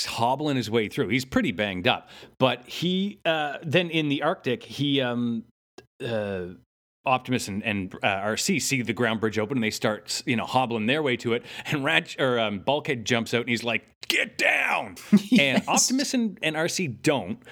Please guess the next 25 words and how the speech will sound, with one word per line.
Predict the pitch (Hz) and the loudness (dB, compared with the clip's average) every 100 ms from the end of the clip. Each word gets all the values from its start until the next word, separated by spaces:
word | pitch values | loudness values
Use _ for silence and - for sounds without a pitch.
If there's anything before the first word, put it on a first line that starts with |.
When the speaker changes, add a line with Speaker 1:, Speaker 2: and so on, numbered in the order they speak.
| - - _ | -20 -20 _
Speaker 1:
but | 143 135 | 0 0
the | 131 | 0
scraplets | - - 147 156 165 - - | -2 0 -2 -2 -4 -6 -4
just | 143 113 - | -4 -4 -2
charge | - 143 147 139 | -2 0 -2 -2
them, | 135 120 | -2 -2
and | 120 | -2
before | 110 - - 165 | -2 -4 -2 0
they | 175 175 | 0 0
can | 170 156 143 131 | -2 -2 -2 0
reach | 147 160 - 131 | 0 0 -2 -2
Optimus | 123 - 120 - | -2 0 -2 0
and | |
R | 113 | -2
C, | 107 117 | 0 0
they | 104 | 0
all | - 107 113 | 0 0 0
freeze | - - 120 110 | -2 -2 0 0
in | 107 | 0
the | 101 | 0
air | 101 107 | 2 0
and | 90 76 | -2 -6
hit | 98 92 | -8 -6
the | |
ground. | 80 76 67 | -6 -8 -12